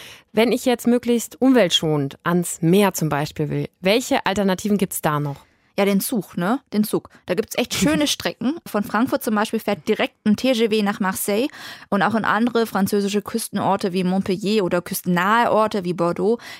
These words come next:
Speaker 2: gibt's echt gute Direktverbindungen aus Deutschland. Ich hab vorhin auch mal gecheckt, da gibt's Bahntickets hin und zurück für unter hundertzwanzig Euro. Das ist, finde ich, noch voll
Speaker 1: Aha.
Speaker 2: gut.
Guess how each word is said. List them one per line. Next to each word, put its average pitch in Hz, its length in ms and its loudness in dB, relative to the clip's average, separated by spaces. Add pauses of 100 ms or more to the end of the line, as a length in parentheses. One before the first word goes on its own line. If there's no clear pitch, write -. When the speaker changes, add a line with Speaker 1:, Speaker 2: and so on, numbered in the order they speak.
Speaker 2:
gibt's - 180 -4
echt - 220 -2
gute 247 340 2
Direktverbindungen 185 760 0
aus 170 220 0
Deutschland. 185 480 -2
Ich - 80 -6
hab 196 120 -4
vorhin 190 200 0
auch 190 80 0
mal 185 160 2
gecheckt, 185 440 -4 (280)
da 202 80 -2
gibt's 196 220 -2
Bahntickets 220 520 -2
hin 262 160 2
und 233 140 0
zurück 208 240 -4
für - 100 -4
unter 202 220 2
hundertzwanzig 196 600 -2
Euro. 196 240 2
Das 160 120 -2
ist, 165 140 -2
finde 240 260 2
ich, 208 100 -2
noch 240 180 4
voll 190 160 4
Speaker 1:
Aha. 165 260 6
Speaker 2:
gut. 254 100 -2